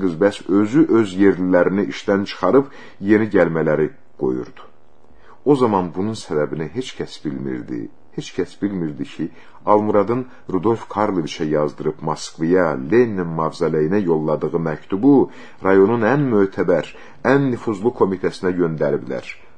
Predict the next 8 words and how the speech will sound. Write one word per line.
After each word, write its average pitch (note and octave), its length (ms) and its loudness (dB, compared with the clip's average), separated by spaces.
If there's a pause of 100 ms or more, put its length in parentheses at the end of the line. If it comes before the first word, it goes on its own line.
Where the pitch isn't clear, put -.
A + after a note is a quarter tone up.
Məktubun G2 460 -4
üstündə E2 400 -4
də D#2+ 100 -2
o D#2 260 -4
zamanın D#2+ 600 -2
ən B2 320 -4
nüfuzlu F2+ 460 -6
bir F2 120 -2